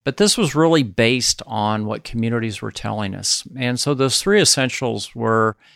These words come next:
again, entrepreneur-led development as a way to grow a more diversified economy, realizing that most rural communities were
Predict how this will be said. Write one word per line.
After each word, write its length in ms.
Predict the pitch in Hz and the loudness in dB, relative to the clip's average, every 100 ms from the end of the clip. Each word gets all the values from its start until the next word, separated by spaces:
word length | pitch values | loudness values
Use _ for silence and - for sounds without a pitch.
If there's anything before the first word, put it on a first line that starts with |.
| _ | _
again, 640 | 135 110 131 135 165 151 151 | -4 2 4 4 2 -2 -4
entrepreneur-led 760 | 117 131 - 143 135 127 123 117 | -2 -2 -2 2 4 4 4 2
development 500 | 110 110 131 143 135 | 2 2 2 -2 -2
as 180 | 110 | -2
a 60 | 113 | -2
way 320 | 104 113 113 | 0 0 0
to 400 | 113 - 104 98 - _ _ | -2 -4 -4 -4 -10 _ _
grow 380 | 127 123 131 127 | 2 6 6 6
a 60 | 110 | 2
more 220 | 107 107 | 0 0
diversified 1080 | 110 - 120 135 - - 139 131 131 131 | -2 0 2 4 0 2 2 4 4 2
economy, 760 | 110 - 110 113 127 151 175 160 _ _ - | 0 -4 -2 0 0 0 -2 -6 _ _ -8
realizing 540 | 123 123 117 113 117 | -2 2 2 2 -2
that 120 | 107 | -2
most 360 | 113 123 - - | -2 -2 -2 -2
rural 240 | 113 110 | -2 -2
communities 640 | - 117 117 117 110 104 - | -2 -2 0 0 -2 -2 -4
were 300 | 107 110 | -6 -6